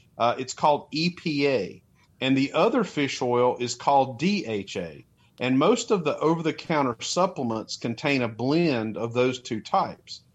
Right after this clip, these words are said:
The problem is that we have recently discovered that one of those fish oils,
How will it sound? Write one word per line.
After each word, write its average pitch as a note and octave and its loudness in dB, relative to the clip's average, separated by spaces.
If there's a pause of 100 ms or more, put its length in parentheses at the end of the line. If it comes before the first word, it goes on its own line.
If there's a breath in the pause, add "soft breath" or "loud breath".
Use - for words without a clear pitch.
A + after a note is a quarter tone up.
(300)
The B2+ -4
problem G#3+ 4
is A2+ 0
that A#2 -4
we E3 0
have E3+ 0
recently C3+ -2
discovered B2 -2
that A#2 0
one B2+ 2
of G3 0
those A#2+ 0
fish - -2
oils, G#2+ 0